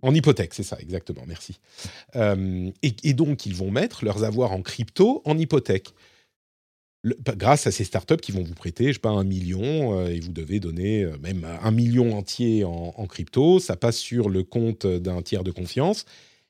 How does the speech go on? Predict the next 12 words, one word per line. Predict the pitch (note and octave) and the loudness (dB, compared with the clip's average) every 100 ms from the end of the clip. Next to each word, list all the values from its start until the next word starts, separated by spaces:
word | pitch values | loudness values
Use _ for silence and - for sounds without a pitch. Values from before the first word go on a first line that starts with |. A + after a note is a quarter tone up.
| _ _ | _ _
et, | C3+ C#3+ G3 F3+ | 6 6 6 4
euh, | G2+ F2 | 0 0
le | E2+ | -4
tiers | - A2 F#2+ | -2 -2 0
les | F2 | -2
vend | F#2 A#2 | -4 -6
si | - | -6
ça | - E2 | -8 -8
descend | E2+ - - | -8 -10 -10
trop, | - A#2+ | -2 0
et | - | -2
cetera. | F2+ - - | -6 -16 -20